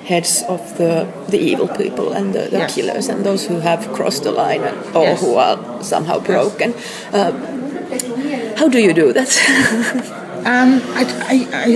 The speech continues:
Speaker 2: I, I think I do it quite naturally. I think, uh, I've always, ever since I was a child, I've
Speaker 1: Mm-hmm.
Speaker 2: always,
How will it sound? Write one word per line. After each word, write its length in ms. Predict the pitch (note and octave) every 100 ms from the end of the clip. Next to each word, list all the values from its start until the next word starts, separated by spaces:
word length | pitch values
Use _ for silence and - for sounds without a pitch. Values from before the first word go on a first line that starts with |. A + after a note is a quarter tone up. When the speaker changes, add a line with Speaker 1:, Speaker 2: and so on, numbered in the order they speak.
| D#4+
Speaker 2:
I, 60 | B3
I 40 |
think 320 | A#3+ - E4 F#4
I 60 |
do 160 | D4 C#4+
it 140 | C4
quite 180 | C4 A3
naturally. 400 | A#3+ A#3 A#3+ A3+
I 60 | G3+
think, 460 | A#3 C4 D4 -
uh, 320 | G#3 F#3 G3 -
I've 220 | G3+ G3+
always, 380 | A3 A#3 A3+ -
ever 200 | F#3+ G#3+
since 280 | - G3+ G3+
I 40 |
was 160 | F#3+ G3+
a 80 | F3+
child, 520 | G#3+ A3+ G3+ G3 G3+
I've 160 | G#3
Speaker 1:
Mm-hmm. 100 | A#3+
Speaker 2:
always, 340 | G#3+ G3 F#3+